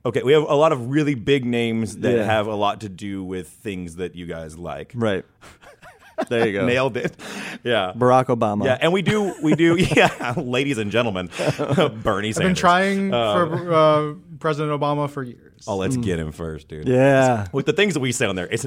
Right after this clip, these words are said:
Speaker 1: never gonna
Speaker 2: Yeah.
Speaker 1: happen. I mean, if Marin can do it, we can do it. Um, we, uh, so what we like to do on, on our show is we do, um, like, page by page breakdowns, kind of a director's commentary.
Speaker 2: Mm-hmm.
Speaker 1: Uh, Ryan explains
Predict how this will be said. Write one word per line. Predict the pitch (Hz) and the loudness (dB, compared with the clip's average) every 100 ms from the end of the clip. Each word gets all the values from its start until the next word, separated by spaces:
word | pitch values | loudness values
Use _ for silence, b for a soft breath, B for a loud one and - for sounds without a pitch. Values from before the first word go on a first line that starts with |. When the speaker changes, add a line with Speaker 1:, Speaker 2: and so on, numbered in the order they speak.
| - | -8
Speaker 1:
never | 92 90 90 85 78 | -8 -6 -6 -6 -6
gonna | 98 139 | -2 2
Speaker 2:
Yeah. | 135 143 | 4 4
Speaker 1:
happen. | - | 4
I | |
mean, | 254 | 2
if | 240 | 2
Marin | 165 151 175 185 151 | 2 2 2 2 0
can | 139 113 | -2 -2
do | 107 107 | 0 0
it, | 120 | 0
we | 143 | -2
can | 147 110 | -2 -4
do | 90 90 | -4 -6
it. | 107 b b b b | -6 b b b b
Um, | 110 110 110 110 110 110 | -2 2 2 -2 -6 -8
we, | 113 127 135 131 | -8 -8 -4 0
uh, | 120 117 117 117 - | 2 2 0 -4 -10
so | 139 | -8
what | 135 135 | -4 -2
we | 147 | 0
like | 139 | -2
to | 123 | 0
do | 131 | 0
on, | 120 | 0
on | 120 117 | 0 0
our | 113 143 | 2 2
show | - 117 110 | 0 2 2
is | 98 92 | 0 -4
we | 104 | -4
do, | 104 101 101 | -2 -2 -2
um, | 98 98 92 90 | -2 0 -2 -4
like, | 92 - | -8 -6
page | 110 110 - | -4 -2 -2
by | 104 | -4
page | 104 98 85 | -4 -6 -6
breakdowns, | 95 87 85 87 | -8 -8 -10 -14
kind | 101 | -10
of | |
a | 95 | -10
director's | 87 95 95 98 85 | -10 -10 -8 -10 -12
commentary. | 98 92 87 85 85 80 78 | -12 -12 -12 -12 -12 -12 -12
Speaker 2:
Mm-hmm. | 123 113 117 | -10 -8 -8
Speaker 1:
Uh, | 98 | -6
Ryan | 95 92 | -4 -4
explains | 90 - 95 90 85 - | -6 -10 -10 -10 -10 -14